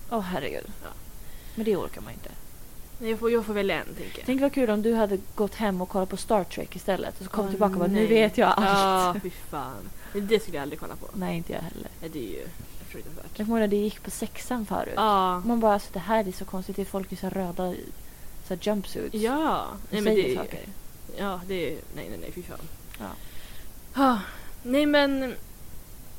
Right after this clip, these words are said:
Speaker 2: Så det går bra.
Speaker 1: Mm.
Speaker 2: Så. Ehm, jag har haft... Och, alltså, jag kan inte prata.
Speaker 1: Nej, jag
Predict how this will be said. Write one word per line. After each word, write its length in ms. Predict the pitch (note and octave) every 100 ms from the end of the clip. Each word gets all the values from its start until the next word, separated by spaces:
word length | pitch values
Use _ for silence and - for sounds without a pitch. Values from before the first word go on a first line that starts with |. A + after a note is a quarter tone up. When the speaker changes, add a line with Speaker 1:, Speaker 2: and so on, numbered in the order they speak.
| - - - - -
Speaker 2:
Så 140 | C#4
det 140 | C#4+
går 200 | C4+ C4+ F#3+
bra. 220 | - - - - - -
Speaker 1:
Mm. 220 | A3+ B3+ C#4+ -
Speaker 2:
Så. 240 | - - - - - - -
Ehm, 440 | A3+ G#3 G3+ G3 - - -
jag 160 | A#3+ A#3
har 80 |
haft... 160 | A3+ G#3+ G3 G3
Och, 140 | - - - - - G3+
alltså, 180 | A3+ A3+
jag 80 | A3
kan 120 | C4
inte 140 | G#3
prata. 220 | F#3 F3+ - -
Speaker 1:
Nej, 260 | A#3+ C4+
jag 60 | A#3